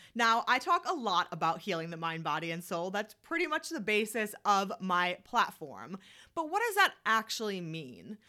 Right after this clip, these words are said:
What is the connection, and how do you start the process of truly healing yourself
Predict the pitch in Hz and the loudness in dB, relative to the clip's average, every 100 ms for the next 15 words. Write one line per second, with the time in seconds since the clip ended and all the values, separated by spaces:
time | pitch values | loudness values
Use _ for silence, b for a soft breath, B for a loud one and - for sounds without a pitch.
0 | B - 277 359 359 403 - 262 233 233 | B 0 2 2 -2 -4 -4 2 2 2
1 | - 175 175 202 196 262 285 349 339 - | -4 -4 -4 -6 -2 0 0 -2 -6 -6
2 | - 247 214 214 - - 214 202 - 156 | -2 -2 -2 -10 -10 -4 -2 -2 -4 -8
3 | 156 - 190 190 - - 294 302 302 277 | -6 -8 -8 -8 -10 -8 -8 -6 -6 -8
4 | 269 240 214 185 175 196 175 | -4 -4 -4 -4 -6 -2 -2